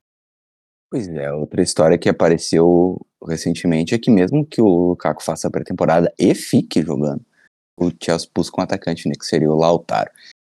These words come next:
Sinceramente, desses aí, o que eu menos gosto é o Lautaro. E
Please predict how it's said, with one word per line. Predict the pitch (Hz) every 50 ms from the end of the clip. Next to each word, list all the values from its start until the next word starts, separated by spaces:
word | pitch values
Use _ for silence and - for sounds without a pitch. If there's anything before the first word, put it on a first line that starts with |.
| _ - -
Sinceramente, | 120 117 220 226 254 226 170 147 151 180 185 - 101
desses | 107 104 - - 92
aí, | 101 95 90 87 92
o | 113 131
que | - 120
eu |
menos | 95 95 113 165 185 113
gosto | 92 85 85 98 113 127 - - - -
é | 135 131 131
o | 147
Lautaro. | 208 220 233 - - - _ _ _ _ _ _ _ _ _ _ _ _ _ _ _ _ _ -
E | 87 87 90 92 92 87 87 87 87 82 80 85 85